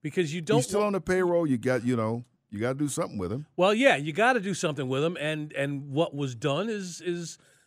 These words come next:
Speaker 1: the reason for the conversation because, and again, as, as Corey McCartney pointed out yesterday, and by the way, you can hear Corey every Sunday with Grant McCauley on From the Diamond,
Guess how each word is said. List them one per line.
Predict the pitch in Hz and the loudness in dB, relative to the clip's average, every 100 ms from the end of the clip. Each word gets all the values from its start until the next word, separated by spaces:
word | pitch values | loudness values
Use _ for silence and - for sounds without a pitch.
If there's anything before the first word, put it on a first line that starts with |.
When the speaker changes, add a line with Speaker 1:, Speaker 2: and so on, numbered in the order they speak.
| _ _ _ | _ _ _
Speaker 1:
the | 156 | -6
reason | 160 170 170 | -4 -4 -4
for | 160 | -4
the | 160 | -2
conversation | 175 156 147 220 226 160 135 | -2 -2 -2 0 0 -2 -6
because, | 135 139 - - - - | -2 -2 -4 -14 -20 -2
and | 214 202 | 0 2
again, | 240 226 190 190 - | 2 2 0 -4 -4
as, | 190 170 | -2 -2
as | 196 - | -4 -2
Corey | 262 277 | 2 2
McCartney | 180 190 156 151 | 2 0 0 -2
pointed | 170 147 | -2 0
out | 127 | 0
yesterday, | 143 151 131 | -2 -4 -4
and | 117 | -2
by | 135 | 0
the | |
way, | 135 | 0
you | 120 | -4
can | 123 | -4
hear | 123 113 | -4 -6
Corey | - 151 117 110 | -2 -2 -2 -4
every | 123 113 | -6 -6
Sunday | - 147 127 117 | -6 -4 -2 -4
with | 98 | -8
Grant | - 107 107 | -10 -10 -6
McCauley | 131 120 104 | -4 -4 -6
on | 101 | -6
From | 127 101 | -8 -8
the | |
Diamond, | 104 143 120 | -4 -4 -4